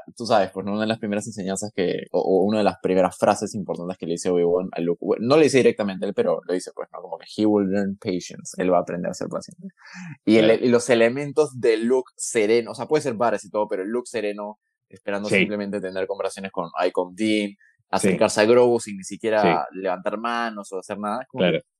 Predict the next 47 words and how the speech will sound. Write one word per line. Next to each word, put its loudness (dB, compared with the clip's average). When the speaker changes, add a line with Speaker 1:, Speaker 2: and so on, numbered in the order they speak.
Speaker 1:
que, -20
ah, -2
no, -6
ese -4
es, -8
ese 0
es -6
el 4
ver-, 4
la 2
verdadera 4
esencia -2
del -2
Jedi. 0
Speaker 2:
Sí, 4
sí, 0
sí, -2
claro, 4
exacto, 2
exacto. 2
Luke, 6
es -20
que -6
Luke -2
es -10
el 0
último -2
Jedi. 4
Lu-, 0
Luke 4
es 0
quien, 2
Luke 6
es 0
quien 2
pasa 2
a 2
ser 2
después 2
el 6
elegido, 2
después 0
de 0
su -4
papá. -4
O -16
sea, -2